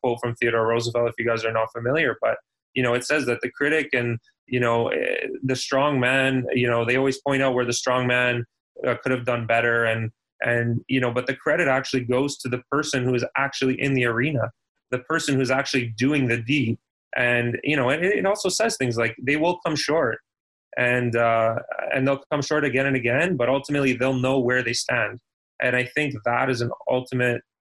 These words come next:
um, sort of, for me, they're words to live by. For me, they're, it's an ultimate quote for me that I, I think about all the time. I, I got it right here. You know, I know, you know,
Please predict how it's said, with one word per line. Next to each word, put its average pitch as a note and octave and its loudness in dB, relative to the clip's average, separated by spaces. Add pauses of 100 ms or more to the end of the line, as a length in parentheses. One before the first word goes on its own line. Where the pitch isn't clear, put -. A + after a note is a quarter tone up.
(360)
um, A2+ 0 (140)
sort B2 0
of, A2+ -4 (840)
for C3+ 0
me, D3 0
they're B2 0
words A#2+ -2
to A#2 0
live A2+ 0
by. A#2+ 2
For B2 -4
me, C3+ 0
they're, A#2 2
it's A#2+ -2
an B2 0
ultimate C3 -2
quote C3+ 0
for A#2 -4
me C#3 2
that A2+ 2 (400)
I, B2+ 0 (100)
I C3+ 0
think D3+ -6
about A#2+ 0
all B2 2
the B2 -4
time. C3+ 0
I, A2 0 (120)
I B2 -2
got C#3+ 0
it B2 -2
right C3 0
here. C#3+ 0
You A#2 -2
know, C3+ 2
I B2+ 2
know, C#3+ 0 (520)
you B2+ -2
know, A#2+ 0